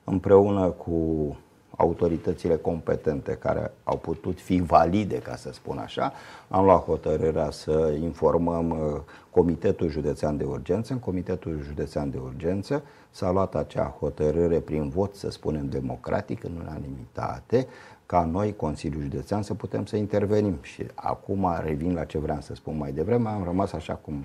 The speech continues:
gust amar, când anumite persoane care eu le cred instruite și știu despre ce este vorba,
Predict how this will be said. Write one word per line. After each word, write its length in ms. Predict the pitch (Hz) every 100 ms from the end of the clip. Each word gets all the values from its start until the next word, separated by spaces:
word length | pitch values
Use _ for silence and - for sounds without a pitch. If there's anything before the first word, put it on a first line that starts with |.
| 69
gust 260 | 85 - 78
amar, 360 | 69 82 113 -
când 120 | 92
anumite 340 | 85 87 90
persoane 500 | 82 80 - 98 95
care 220 | 85 87
eu 180 | 87 92
le 120 | 90
cred 460 | 80 95 98 87 82 - - - -
instruite 720 | 101 92 95 104 110 - 78
și 220 | - 76
știu 320 | - - 104
despre 320 | 87 76 82
ce 180 | 80 85
este 280 | 78 - 67 65
vorba, 420 | 71 73 82 117